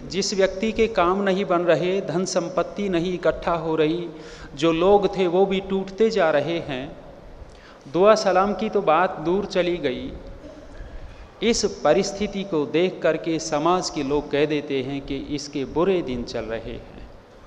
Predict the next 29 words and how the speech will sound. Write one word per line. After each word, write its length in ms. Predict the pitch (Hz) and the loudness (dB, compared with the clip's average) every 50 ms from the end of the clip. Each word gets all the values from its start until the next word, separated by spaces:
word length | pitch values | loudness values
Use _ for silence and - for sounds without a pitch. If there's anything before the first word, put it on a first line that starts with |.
| - - - - - - - - - - - - - - - - - - - - - - - - - - - - | -18 -16 -16 -16 -16 -16 -18 -20 -20 -20 -20 -20 -20 -20 -20 -20 -20 -18 -18 -18 -18 -20 -20 -20 -20 -12 2 4
अच्छे 460 | 175 185 180 - - - 226 233 247 | 4 4 4 0 -2 0 2 4 4
दिन 240 | 233 185 233 226 220 | 4 2 2 2 4
और 200 | 226 226 220 202 | 4 4 4 4
बुरे 380 | 160 139 147 170 196 220 220 226 | 2 2 2 6 8 8 8 8
दिन 240 | 220 208 202 202 202 | 6 4 2 2 0
की 200 | 196 - 220 214 | -2 -2 -4 -2
क्या 220 | 214 - 202 202 | 0 2 2 2
यही 300 | 202 170 139 131 131 160 | 2 2 0 0 -2 -4
कसौटी 580 | 160 - 175 160 160 - 175 170 - 202 196 190 | -2 -2 -2 -2 0 0 -2 -2 -2 -4 -6 -4
है? 440 | 175 208 220 233 233 233 - - - - - - - - - - - - - - - - - - - - - - - - - - - - - - - - - - - - - - - - - | -4 -4 -4 -4 -6 -10 -14 -16 -18 -18 -20 -20 -20 -20 -20 -20 -20 -20 -20 -20 -20 -20 -16 -16 -14 -14 -14 -14 -14 -16 -16 -16 -16 -18 -18 -20 -20 -20 -20 -20 -20 -20 -20 -20 -14 0 2
अच्छे 380 | 165 165 - - - 208 190 | 2 2 2 0 2 4 4
दिन 220 | 175 151 165 165 165 | 4 4 2 2 4
और 160 | 160 151 135 | 2 2 2
बुरे 340 | 117 120 147 165 175 185 180 | 2 0 2 2 4 2 2
दिन 220 | 147 156 160 165 | 2 0 -2 -2
की 260 | 156 160 165 160 156 | -2 -6 -4 -2 -2
यदि 180 | 156 147 151 151 | 0 0 -2 -6
कसौटी 600 | - - 151 143 143 - 180 175 175 - 214 214 | -2 -2 -2 0 0 2 0 0 2 0 -2 0
देखना 420 | 175 180 170 160 - 175 175 175 | 0 0 0 0 -2 -2 0 0
चाहते 440 | 170 165 160 147 143 143 - 175 175 | 0 2 2 2 2 2 0 0 0
हैं, 160 | 160 180 180 | 0 -2 -2
विद्वानों 600 | 160 135 147 135 143 139 143 160 165 180 190 202 | -2 -2 -4 -4 0 2 2 4 4 4 2 0
से 200 | 196 196 - 196 | -2 -2 -2 0
और 120 | 180 175 147 | 0 0 0
ऋषियों 380 | 143 147 - - - 208 208 | 0 -2 -4 -4 -4 -4 -4
से 160 | 196 - - 180 | -2 -2 -2 -4
पूछना 460 | 180 - 170 175 - - 190 190 180 | -4 -4 -8 -6 -4 -2 -2 -2 0
चाहते 440 | 185 180 160 160 160 - - 180 175 | 2 2 2 2 2 0 -2 -2 -2
हैं, 320 | 170 185 190 202 202 196 | -2 -2 -2 -2 -4 -6